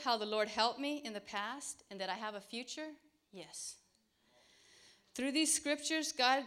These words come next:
remi-, God reminded me that my prince did come. He came into my life years ago, the Prince of Peace and the Lord of Lords,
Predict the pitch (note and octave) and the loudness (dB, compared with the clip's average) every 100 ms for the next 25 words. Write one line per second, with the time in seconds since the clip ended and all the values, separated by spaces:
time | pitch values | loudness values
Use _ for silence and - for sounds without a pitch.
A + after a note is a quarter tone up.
0 | - B3 A3 G#3+ - _ _ _ - A3+ | -2 -2 -2 -4 -6 _ _ _ 0 2
1 | C4+ - - - - A3 G#3+ A3 B3 B3+ | 0 -6 -18 -20 -10 -6 0 2 2 0
2 | G#3+ F3+ F3 - - G3 G#3+ A3+ D4 C#4+ | -2 -2 -4 -8 -4 0 2 0 -4 -6
3 | - C4+ C#4 - F#3 E3 - _ - - | -4 -4 -4 -4 -6 -6 -12 _ -18 -16
4 | - - G#3+ C4+ C#4+ D4+ D4 B3+ B3 B3 | -16 -10 -4 2 2 2 0 2 4 4
5 | B3 B3+ D4 B3 G#3+ F3+ D#3 E3+ F3+ B3+ | 2 0 0 -2 -4 -4 -6 -8 -6 -2
6 | C4 C4 - C#4 C#4 - A3 G3 G3+ A3+ | -2 -4 -4 -4 -2 -4 -6 -2 -2 -2
7 | A#3 A3+ G#3+ G3 G3 - | -2 0 0 0 -4 -10